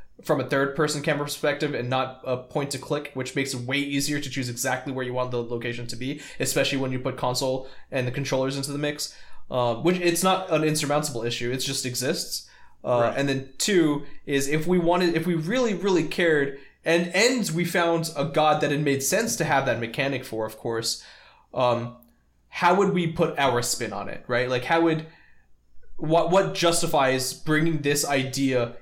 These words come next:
Speaker 1: into Smite and not, it just not being a carbon copy of, like, a, a character like Orianna for this specifically? What
Speaker 2: Oh,
Speaker 1: would
Speaker 2: for
Speaker 1: we
Speaker 2: sure.
Speaker 1: do to make this interesting and unique? And so far, that, like, alignment of thoughts, I mean, it has not been successful because it's not in the game.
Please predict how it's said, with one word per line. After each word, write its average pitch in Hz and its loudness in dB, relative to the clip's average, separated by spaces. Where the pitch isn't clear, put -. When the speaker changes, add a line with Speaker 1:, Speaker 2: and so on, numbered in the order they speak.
Speaker 1:
into 160 0
Smite 127 0
and 143 0
not, 139 4
it 147 2
just 139 -2
not 127 2
being 123 -2
a 120 -2
carbon 120 0
copy 113 -2
of, 104 -10
like, 120 -4
a, 127 0
a 127 0
character 117 -4
like 107 -4
Orianna 107 2
for 113 -6
this 113 -4
specifically? 104 -6
What 139 4
Speaker 2:
Oh, 143 -4
Speaker 1:
would 135 -2
Speaker 2:
for 139 0
Speaker 1:
we 127 2
Speaker 2:
sure. 127 0
Speaker 1:
do 117 -2
to - -4
make 120 0
this - -2
interesting 123 -2
and 113 -6
unique? 110 -8
And 139 -2
so 160 4
far, 143 2
that, 139 2
like, 131 2
alignment 139 0
of 143 0
thoughts, - -2
I 131 2
mean, 131 -2
it 127 0
has 147 2
not 151 4
been 143 0
successful 156 0
because 127 -6
it's 117 -6
not 110 0
in 104 -6
the 104 -10
game. 95 -8